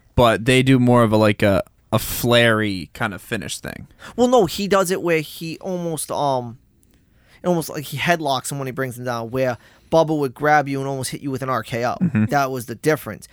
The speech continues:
Speaker 2: But it's the same move. And you know the rule, you can't use somebody's move unless you ask 'em. So clearly, the Dudleys have passed the torch
Speaker 1: Yeah.
Speaker 2: for that move
Speaker 1: Mm-hmm.
Speaker 2: onto, it just can't be called the
Speaker 1: Because,
Speaker 2: three D.
Speaker 1: because, um, Bubba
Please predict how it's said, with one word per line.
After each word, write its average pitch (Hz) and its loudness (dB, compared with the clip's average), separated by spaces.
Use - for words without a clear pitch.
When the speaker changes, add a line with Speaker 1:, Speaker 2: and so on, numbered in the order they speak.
Speaker 2:
But 185 0
it's 156 -4
the 143 -4
same 135 -4
move. 135 -4
And 131 -6
you 156 0
know 165 6
the 143 0
rule, 131 -2
you 127 -4
can't 139 -2
use 143 -2
somebody's 139 -2
move 147 -4
unless 131 -4
you 131 -2
ask 147 -4
'em. 117 -10
So 110 -10
clearly, 135 -2
the 135 -4
Dudleys 123 -2
have 117 -8
passed 123 -4
the 107 -12
torch 127 0
Speaker 1:
Yeah. 104 2
Speaker 2:
for - -6
that 113 -2
move 123 -6
Speaker 1:
Mm-hmm. 123 -6
Speaker 2:
onto, 120 -6
it 139 -6
just 131 -6
can't 135 -6
be 110 -14
called 123 -4
the 117 -4
Speaker 1:
Because, 147 4
Speaker 2:
three - -12
D. 127 0
Speaker 1:
because, 123 2
um, 110 4
Bubba 120 4